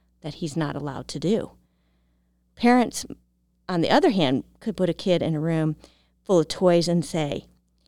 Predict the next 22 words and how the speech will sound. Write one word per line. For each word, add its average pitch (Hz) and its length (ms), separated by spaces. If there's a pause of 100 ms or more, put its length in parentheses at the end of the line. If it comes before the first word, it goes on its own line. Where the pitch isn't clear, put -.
(200)
"You 226 300
can 262 160
play 208 240
with 180 180
all 190 240
these 247 220
toys, 180 320
but - 160
not 180 480
this 233 240
one 165 200
right 170 220
here. 180 320 (140)
This 208 260
one, 330 300 (880)
you 180 160
may 165 160
not 165 320
play 185 180
with - 220
it." - 260 (720)
You 440 140